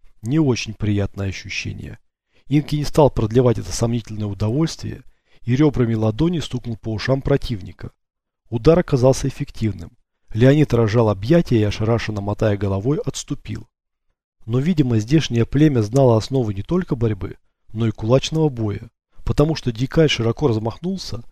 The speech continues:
и послал свой увесистый кулак по курсу уха Инки. Тот не стал ожидать удачной стыковки, ушёл из-под удара и пробил гиганту левую почку.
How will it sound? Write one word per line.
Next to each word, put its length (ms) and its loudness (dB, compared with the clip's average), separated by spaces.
и 100 -4
послал 400 2
свой 280 0
увесистый 440 -2
кулак 380 2
по 140 -2
курсу 380 -6
уха 300 -6
Инки. 540 -6
Тот 200 -2
не 80 -2
стал 280 4
ожидать 380 0
удачной 400 -2
стыковки, 640 -10
ушёл 360 -2
из-под 260 -6
удара 340 2
и 140 -2
пробил 360 0
гиганту 480 0
левую 360 2
почку. 500 -14